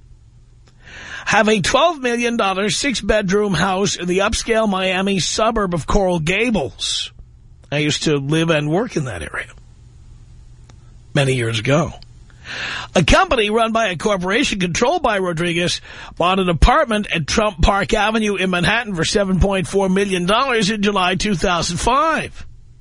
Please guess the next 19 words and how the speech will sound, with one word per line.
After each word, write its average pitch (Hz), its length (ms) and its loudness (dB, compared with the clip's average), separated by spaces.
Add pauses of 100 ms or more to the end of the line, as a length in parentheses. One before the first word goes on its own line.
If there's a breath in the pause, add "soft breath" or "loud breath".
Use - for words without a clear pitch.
(1300 loud breath)
Cynthia 254 540 2
Rodriguez 220 680 0
has 196 200 0
asked 196 260 -2
for 208 100 -2
primary 202 500 0
custody 202 500 0
of 196 80 0
their 185 160 0
two 208 200 0
children, 143 480 -2 (720 soft breath)
as 185 180 4
well 190 200 4
as 160 100 -2
child 214 340 0
support 202 460 0
and 170 320 0
vagina 180 460 2
money. 135 440 -4